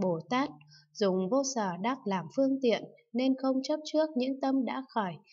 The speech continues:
như tâm Bồ Đề, tâm Vô Đẳng Đẳng, tâm không cùng với Thanh Văn, Độc Giác, vân vân. Đối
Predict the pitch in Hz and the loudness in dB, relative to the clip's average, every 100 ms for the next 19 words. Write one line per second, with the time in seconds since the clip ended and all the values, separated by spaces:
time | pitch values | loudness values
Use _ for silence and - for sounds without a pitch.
0 | - - - 269 277 277 269 214 190 180 | -20 -14 0 2 2 2 2 2 2 0
1 | 180 180 165 - 254 262 269 269 262 202 | -2 -2 -4 -6 -4 -2 0 0 0 -2
2 | 180 175 185 170 151 - 269 262 262 269 | -4 -4 -4 -4 -10 -4 -2 0 0 0
3 | 262 202 160 175 165 - 262 269 269 269 | 0 -2 -2 -8 -10 -4 -2 0 0 0
4 | 262 208 190 - 269 269 269 269 262 269 | 0 -2 -4 -6 -6 -4 0 2 2 4
5 | 269 269 - - - - 190 | 2 0 -6 -16 -14 -2 2